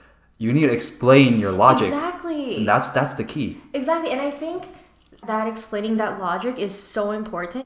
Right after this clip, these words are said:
Speaker 2: You know, like, in a relationship with a
Speaker 1: Mm-hmm.
Speaker 2: partner, you kind of, you wanna be with someone who understands you and understands why you are the way that you are, so that, you know, if there's something that triggers you, then I can kind of get ahead of it and be like, "Ooh, wait,
Speaker 1: Mm-hmm.
Speaker 2: maybe I shouldn't do that because your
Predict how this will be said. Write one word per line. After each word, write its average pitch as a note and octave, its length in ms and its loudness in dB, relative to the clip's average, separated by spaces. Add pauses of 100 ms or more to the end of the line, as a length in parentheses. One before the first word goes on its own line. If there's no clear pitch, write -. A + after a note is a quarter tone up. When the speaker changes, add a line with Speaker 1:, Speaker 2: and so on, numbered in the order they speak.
Speaker 2:
You A3+ 120 -2
know, A3 80 0
like, G3 140 -2
in G3 80 -8
a E3+ 120 -8
relationship G3 580 -6
with F#3+ 120 -2
a F#3+ 60 -4
Speaker 1:
Mm-hmm. F3 100 -6
Speaker 2:
partner, G#3 340 -6
you F#3 220 -8
kind A3 320 -8
of, B3 200 -6
you G#3+ 140 -4
wanna A3 300 -4
be G3 220 -8
with B3+ 240 -8
someone F3 380 -10
who G3 160 -6
understands F#3+ 920 -8
you G2+ 220 -10
and F#3+ 120 -8
understands G3 800 -6 (280)
why E3+ 400 -6
you G3+ 280 -4
are F#3+ 200 -2
the F#3 80 -2
way E3+ 160 -8
that F3+ 140 -8
you F#3 180 -10
are, A3 260 -6
so F#3+ 260 -4
that, F3 220 -6
you F#3 60 -6
know, F3 180 -6
if E3+ 100 -8
there's F#3 160 -6
something G3+ 200 -6
that E3+ 120 -6
triggers C#4 400 -6
you, G3 120 -4
then F#3+ 120 -4
I F3 120 -4
can G3+ 120 -10
kind G3+ 200 -10
of F#3 80 -10
get F#3 100 -4
ahead A3 220 -8
of A#3 120 -4
it G#3 100 -4
and F#3 60 -8
be F3+ 120 -6
like, - 260 -12
"Ooh, D#4 280 -6 (120)
wait, A2 240 -2
Speaker 1:
Mm-hmm. G3 540 -10
Speaker 2:
maybe A#3+ 260 0
I A#3+ 80 0
shouldn't A#3 320 -6
do B3 80 -4
that G#3 160 -2
because G#3+ 300 -8
your G#3+ 220 -6